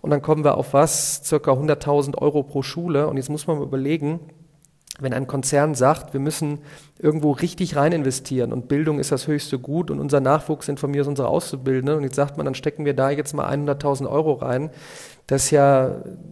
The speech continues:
das ist ja auf den, auf den heißen Stein gepinkelt, äh, wenn ich mal ganz ehrlich sein soll. Und die Frage ist jetzt, wa-,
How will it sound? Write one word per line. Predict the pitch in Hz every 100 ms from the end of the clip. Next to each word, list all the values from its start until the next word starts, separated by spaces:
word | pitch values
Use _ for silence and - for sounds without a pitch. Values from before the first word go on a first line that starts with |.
| - - -
das | - 131
ist | 143 -
ja | 143
auf | 85 131
den, | 151 139 139 139
auf | 127
den | - 135
heißen | 135 135 -
Stein | - 156
gepinkelt, | 165 - 131 120 147 - - - - _ _ - _ _ - -
äh, | 139 131
wenn | 139
ich | 127
mal | 127
ganz | 131 131
ehrlich | 135 123
sein | 127 127
soll. | 120 123 165 - - - - -
Und | 143
die |
Frage | 135 135 143
ist | 139
jetzt, | 139
wa-, | 135